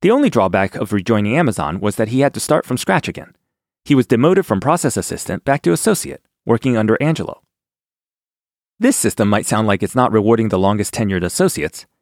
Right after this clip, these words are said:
and that's because it isn't. Jeff Bezos has said before that he doesn't want the associate job to become a career for people, that he expects people to burn out and to leave the job after a year or two.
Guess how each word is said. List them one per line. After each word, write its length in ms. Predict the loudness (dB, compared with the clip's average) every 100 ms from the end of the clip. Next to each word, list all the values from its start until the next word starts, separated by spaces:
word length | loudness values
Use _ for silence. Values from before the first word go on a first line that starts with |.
| _
and 100 | -2
that's 180 | -2 0
because 280 | -2 0 2
it 100 | 2
isn't. 280 | 0 -4 -14 _ _ _ _ _ _ _ _ _ _
Jeff 180 | -4 0
Bezos 360 | 0 2 0
has 140 | 0 0
said 280 | 0 0 0
before 460 | 0 2 2 0
that 160 | -2 0
he 80 | 2
doesn't 240 | 2 2
want 140 | 2 2
the 60 |
associate 440 | 0 0 0 -2 -6
job 300 | -6 -8 -6
to 80 | -4
become 260 | 0 0
a 60 | 0
career 320 | 2 2 2
for 140 | 0 -6
people, 320 | -8 -14 -20 _ _ -2
that 120 | 2
he 140 | 4
expects 360 | 2 2 0 0
people 240 | -2 -2
to 100 | -4
burn 260 | 0 2 2
out 220 | 0 0
and 120 | -4 -4
to 60 |
leave 200 | 0 0
the 80 | 0
job 240 | -2 0 -2
after 280 | -2 0
a 60 | 0
year 240 | 2 0
or 80 | 0
two. 260 | -4 -12